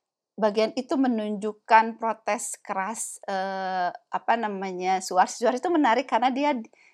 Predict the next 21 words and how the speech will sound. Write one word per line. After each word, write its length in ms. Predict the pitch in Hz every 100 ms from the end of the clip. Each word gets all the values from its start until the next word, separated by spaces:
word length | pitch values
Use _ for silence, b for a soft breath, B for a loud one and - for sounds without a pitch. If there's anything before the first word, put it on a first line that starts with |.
| -
dibilang 400 | 214 208 214 220
borjuis 480 | 196 190 180 185 226
sama 320 | - 196 175
suaminya 480 | - 170 160 156 202
karena 240 | 202 196
dia 160 | 240 233
senang 320 | 269 226 220
yang 100 | 190 -
cantik, 320 | 180 - - - - _ -
senang 320 | - 220 226
pakai 160 | 220 196
baju 220 | 180 180
bagus, 400 | 180 170 185 180
senang 160 | 180 185
dandan, 400 | 175 170 175 208
senang 320 | 160 160 165
pakai 240 | - - 160
lipstick, 320 | 170 - 175
senang 300 | - 185 165
baca 240 | 160 156 165
majalah, 480 | 180 170 165 160